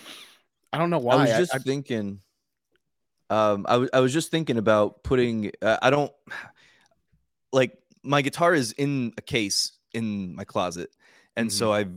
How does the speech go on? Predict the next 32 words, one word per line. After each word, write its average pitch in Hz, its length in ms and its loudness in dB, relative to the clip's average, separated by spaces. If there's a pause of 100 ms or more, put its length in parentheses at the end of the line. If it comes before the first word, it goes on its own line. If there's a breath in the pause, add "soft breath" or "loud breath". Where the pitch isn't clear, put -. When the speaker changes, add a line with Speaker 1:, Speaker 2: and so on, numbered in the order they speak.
(120)
Speaker 2:
I, 104 80 -2
I - 20 0
rarely 110 340 2
take - 200 -10
it 107 60 -4
out. 92 200 -2
But 107 100 -2
I 107 60 4
was 117 120 0
just 143 180 -6
thinking 131 220 -4
the 110 100 -2
other 101 120 0
day, 104 180 2
I 101 40 2
was 98 100 -2
like, 107 120 -4
"I 120 60 4
should 143 160 -6
just 139 140 -10
get 110 80 0
a 98 40 -6
stand 107 460 -6
for 113 240 -2
it 117 300 0
and 98 180 -6
leave 104 260 -2
it 92 160 -6
in 104 140 -6
my 92 140 -4
room 92 520 -6 (760)
set, - 400 -2